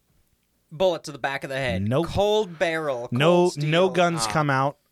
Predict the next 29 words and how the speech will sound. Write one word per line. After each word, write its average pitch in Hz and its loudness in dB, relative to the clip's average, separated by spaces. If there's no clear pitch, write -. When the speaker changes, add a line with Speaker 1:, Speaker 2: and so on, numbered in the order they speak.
Speaker 2:
Uh, 135 4
they're 131 -2
told 160 0
that 147 -4
they're 143 2
going 139 0
to 135 -2
be 120 -2
tied 151 0
up 143 -2
and 139 -6
that 123 -6
the 127 -4
men 143 0
are 139 0
gonna 123 -2
take 143 -4
as 117 -2
much 127 -2
artwork 143 -2
as 139 -4
possible. 123 -4
And 120 -2
Speaker 1:
Hell 113 0
Speaker 2:
that 107 -8
Speaker 1:
yeah. 101 -12
Speaker 2:
they 139 0
say, 131 0
uh, 117 2